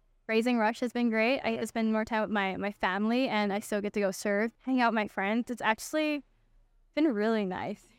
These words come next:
Speaker 2: Well, you've accomplished so much. I think you deserve it. I think you could, you've earned a little breather. And, uh,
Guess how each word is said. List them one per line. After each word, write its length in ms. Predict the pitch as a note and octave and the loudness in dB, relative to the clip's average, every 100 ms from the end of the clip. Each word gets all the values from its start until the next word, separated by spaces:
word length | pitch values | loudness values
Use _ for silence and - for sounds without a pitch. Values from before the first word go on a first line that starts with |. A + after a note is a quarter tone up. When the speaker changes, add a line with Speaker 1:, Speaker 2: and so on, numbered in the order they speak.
| _ - | _ 0
Speaker 2:
Well, 420 | F#3 F#3 F#3 G3+ - | 4 6 6 2 0
you've 540 | A3 F#3+ F3+ G3+ F#3+ F3+ | -2 0 2 2 2 0
accomplished 580 | D#3 F#3+ G#3 G3+ F#3+ | 0 0 0 0 -4
so 220 | - F#3+ F3 | 0 2 2
much. 300 | E3+ E3 - | 2 0 0
I 120 | D3+ | -2
think 240 | F#3+ F#3+ | -2 -2
you 120 | E3+ | -2
deserve 520 | D#3 D#3 C3 D#3 D3 B2 | -2 -2 2 2 2 0
it. 160 | C#3 - | -4 -4
I 140 | F3 | -2
think 220 | D#3 F#3+ E3 | 0 0 0
you 180 | E3+ E3+ | -2 0
could, 240 | E3 C#3+ | -4 -4
you've 240 | E3+ D#3+ D3+ | -4 0 4
earned 260 | F3+ F#3+ | 4 4
a 60 | E3+ | 2
little 240 | D#3+ E3+ | 2 0
breather. 640 | D#3 D3 D3+ C3+ A#2+ C#3 - _ _ _ | 0 2 2 2 0 -4 -8 _ _ _
And, 500 | F#3 D#3+ D#3+ D#3 D#3+ | -2 0 2 2 2
uh, 320 | E3 D3+ D3+ | 2 2 0